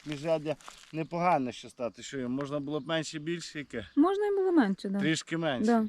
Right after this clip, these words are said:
Speaker 1: І замульчовувати. Цього року не мульчували, так як просапали, висипали, в принципі, що соломи нема. Чесно.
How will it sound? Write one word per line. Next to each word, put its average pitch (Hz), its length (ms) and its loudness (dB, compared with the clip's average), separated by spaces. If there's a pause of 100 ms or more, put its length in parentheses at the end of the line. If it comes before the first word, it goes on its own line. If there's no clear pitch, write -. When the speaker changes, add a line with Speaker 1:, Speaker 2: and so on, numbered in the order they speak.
Speaker 1:
І 135 40 -10
замульчовувати. 175 760 -2
Цього 196 200 -2
року 196 200 -4
не 196 80 -4
мульчували, 190 540 0
так 160 240 -8
як 160 100 -8
просапали, 175 720 -2
висипали, 156 580 -6
в 135 60 -8
принципі, 147 500 -8
що 135 220 -6 (1160)
соломи 92 480 -12
нема. 85 220 -16 (300)
Чесно. - 440 -10